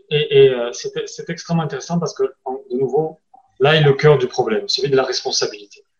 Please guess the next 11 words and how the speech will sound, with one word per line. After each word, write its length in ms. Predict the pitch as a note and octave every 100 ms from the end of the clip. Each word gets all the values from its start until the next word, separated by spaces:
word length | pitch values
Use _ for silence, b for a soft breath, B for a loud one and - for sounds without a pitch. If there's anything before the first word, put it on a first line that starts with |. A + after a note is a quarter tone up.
| _ _ _ -
Je 140 | -
ne 40 | E3+
dis 100 | F#3
pas 140 | G#3
qu'il 160 | G#3 F3+
est 120 | E3+ E3+
facile, 440 | - - F3+ E3+
euh, 180 | C3 B2
à, 420 | A#2+ B2+ B2 A#2+ A2+ A2+
à 100 | B2+
résoudre, 600 | B2+ - G3 C#3+ -